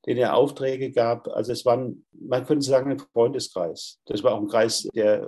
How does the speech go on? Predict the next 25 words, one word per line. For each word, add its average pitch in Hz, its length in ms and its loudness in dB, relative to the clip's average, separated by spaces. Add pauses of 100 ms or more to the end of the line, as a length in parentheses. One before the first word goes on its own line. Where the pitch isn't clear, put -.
(160)
Jesus 110 400 -4
finanziert 117 460 -2
hat 107 140 -2
oder 98 100 -2
die 104 140 -2
ganze 104 240 0
Jesus-Bewegung 117 640 -4
finanziert 117 480 -2
hat. - 200 -6
Frauen 135 640 0
haben 110 200 -6
da 110 300 0
Geld 135 280 -2
reingesteckt - 600 -10
in 98 100 -16
diese 98 200 -14
Geschichte - 460 -14
und 104 80 -2
sind 139 240 -2
mitgezogen, 165 560 -2
ganz - 260 0
ungewöhnlich 110 680 2
für - 80 -18
die - 120 -16
Zeit. 82 260 -6